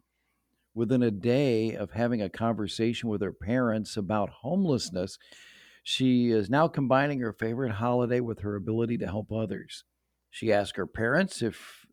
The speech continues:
they, if she could host an art stand, you know, kinda like a lemonade stand,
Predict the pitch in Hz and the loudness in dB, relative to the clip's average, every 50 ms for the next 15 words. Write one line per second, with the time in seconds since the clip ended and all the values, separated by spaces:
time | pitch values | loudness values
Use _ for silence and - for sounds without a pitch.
0 | _ - - 104 - 110 - - 104 95 85 - - - 120 - 113 101 87 - | _ -20 -8 -2 -2 -2 -2 -2 -4 -6 -6 -2 -2 -2 0 0 0 -2 -2 -2
1 | - 107 113 135 139 - - - 107 - - _ - - 131 165 175 - - - | -2 0 0 0 0 -2 -4 -6 -6 -6 -8 _ -2 2 4 4 4 2 -4 -6
2 | - 127 113 110 120 131 139 135 - - - 151 160 160 151 143 123 131 123 123 | -2 -2 0 0 0 0 2 2 0 2 2 4 6 6 6 6 6 4 4 4
3 | 131 139 143 139 127 123 123 131 135 123 - - - 143 135 135 135 143 143 123 | 4 4 4 4 4 4 4 2 2 0 -2 -2 0 2 2 4 4 2 0 -2